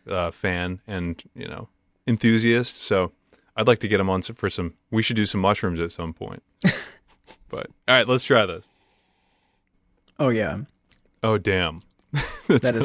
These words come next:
Speaker 2: so good.
Speaker 1: So on the nose, I mean, the honey is just, I mean, that, that's,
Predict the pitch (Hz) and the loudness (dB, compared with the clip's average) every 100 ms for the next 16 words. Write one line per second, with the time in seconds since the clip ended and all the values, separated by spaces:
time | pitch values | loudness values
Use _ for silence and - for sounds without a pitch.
0 | 127 113 123 107 113 - _ - 160 143 | 0 -2 -2 -4 -6 -10 _ 0 4 4
1 | 127 170 156 101 127 107 92 87 - - | 4 4 6 6 6 6 2 -4 -10 -12
2 | 104 98 92 - _ 113 104 151 180 110 | -8 -6 -8 -12 _ -4 -2 0 0 0
3 | 95 87 107 95 - _ - 123 113 127 | -2 -4 -4 -4 -6 _ 0 2 2 0
4 | 120 113 135 139 - | -4 -2 2 2 0